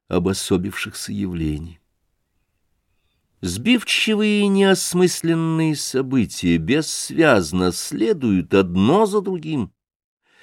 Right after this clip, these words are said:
и люди, по-видимому, не преследуют никаких других целей, кроме защиты – нынешнего дня. Попеременно они то трепещут,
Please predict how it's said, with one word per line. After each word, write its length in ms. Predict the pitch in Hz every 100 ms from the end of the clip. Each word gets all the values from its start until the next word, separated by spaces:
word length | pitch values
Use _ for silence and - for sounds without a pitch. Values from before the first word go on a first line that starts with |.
| _
и 220 | 107 113
люди, 520 | 143 226 262 190 92 85
по-видимому, 840 | - 85 82 85 78 82 85 82 - - -
не 260 | 80 151 220
преследуют 880 | - 226 - - 185 113 90 87 90
никаких 360 | 92 92 92
других 500 | 85 90 82 95 214
целей, 540 | - - 233 214 113 92
кроме 260 | - 85
защиты – 800 | 76 78 - - 107 175 - 196 - _ _
нынешнего 760 | 82 80 80 87 - - 104 110
дня. 440 | 107 92 87 87 _ _ _ _ _ _ _ _ _
Попеременно 1120 | - 202 143 127 113 107 104 87 85 82 82 87 _ _ _ -
они 240 | 87 80
то 220 | - 214
трепещут, 1200 | 214 185 185 - - 113 85 - - 90 78 -